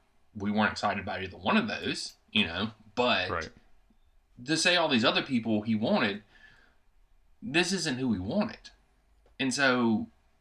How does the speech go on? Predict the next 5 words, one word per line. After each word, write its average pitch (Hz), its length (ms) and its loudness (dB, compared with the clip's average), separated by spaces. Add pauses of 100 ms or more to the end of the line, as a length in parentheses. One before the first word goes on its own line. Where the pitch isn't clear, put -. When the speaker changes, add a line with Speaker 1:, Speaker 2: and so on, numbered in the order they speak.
(640)
Speaker 1:
like, 123 260 0 (1800)
it, 160 180 -4
it's 151 160 -4
the 104 100 -2
players. - 840 -2